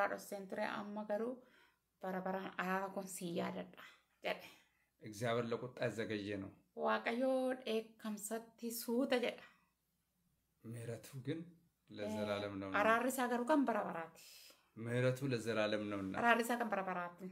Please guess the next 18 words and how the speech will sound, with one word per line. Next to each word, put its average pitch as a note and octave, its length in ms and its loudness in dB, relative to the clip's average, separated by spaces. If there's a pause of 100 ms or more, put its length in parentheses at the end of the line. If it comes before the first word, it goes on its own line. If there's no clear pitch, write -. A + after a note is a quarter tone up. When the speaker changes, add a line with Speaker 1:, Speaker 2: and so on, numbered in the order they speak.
(140)
Speaker 2:
ቸር C#3 240 0
ነውና B2+ 380 4 (480)
ምሕረቱም A#2+ 560 -2 (200)
ለዘላለም G#2+ 640 -2
ነውና። G2 320 -2 (220)
Speaker 1:
ጋሪ A3 340 4
ዳ A3+ 120 0
ዋንተ G3 360 -4
ተኤፍ G3+ 380 -4 (220)
አራሪሳ G3 500 -2
ከን G3+ 160 -8
በረበራት። E3+ 320 -2
Speaker 2:
የእግዚአብሔር F#3+ 520 12
ዓላማ G3+ 280 12 (100)
በእኛ F#3+ 240 10 (100)
ላይ G#3+ 160 12 (720)
Speaker 1:
እ፣ G#3+ 100 0 (400)
አኬኪ G3 380 -4